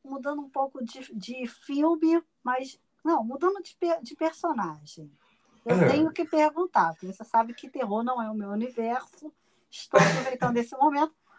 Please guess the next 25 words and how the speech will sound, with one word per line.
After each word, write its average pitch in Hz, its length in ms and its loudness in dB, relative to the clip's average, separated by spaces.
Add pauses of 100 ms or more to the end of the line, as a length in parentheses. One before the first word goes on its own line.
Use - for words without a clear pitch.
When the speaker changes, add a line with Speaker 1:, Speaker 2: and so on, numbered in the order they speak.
Speaker 1:
assim 269 600 0
como 277 380 0
você 262 240 -8
vai 254 160 -6
poder 247 220 -8
aproveitar 240 440 -6
o 233 60 0
momento 240 440 -4
quando 262 220 -2
a 247 60 -6
gente 247 200 -12
fizer 247 240 -6
um 226 100 -2
ep-, 226 200 -6
um 240 200 -2
episódio 220 680 -4 (380)
sobre 311 600 2
o 311 60 0
lançamento 240 640 -2
do 214 60 -10
spin-off 208 540 0
de 214 100 -8
Game 202 240 -4
of 208 200 -8
Thrones. 285 500 4